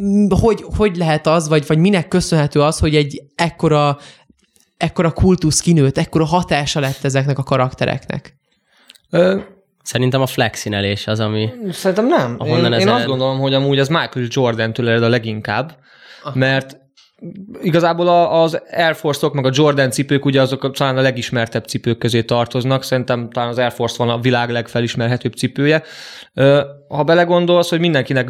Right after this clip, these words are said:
Speaker 2: egy időben Michael Jordan volt a kosaras példaképe, sőt, még akár mint sportolótól függetlenül, mindenki akart egy olyan cipőt,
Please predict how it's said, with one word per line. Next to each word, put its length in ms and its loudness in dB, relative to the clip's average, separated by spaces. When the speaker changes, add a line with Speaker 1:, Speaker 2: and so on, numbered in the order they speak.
Speaker 2:
egy 260 -2
időben 360 2
Michael 380 -2
Jordan 320 0
volt 200 -2
a 60 -6
kosaras 400 -2
példaképe, 760 0
sőt, 260 -2
még 180 0
akár 280 -2
mint 140 -10
sportolótól 600 -2
függetlenül, 600 0
mindenki 380 2
akart 280 0
egy 120 -2
olyan 180 0
cipőt, 520 0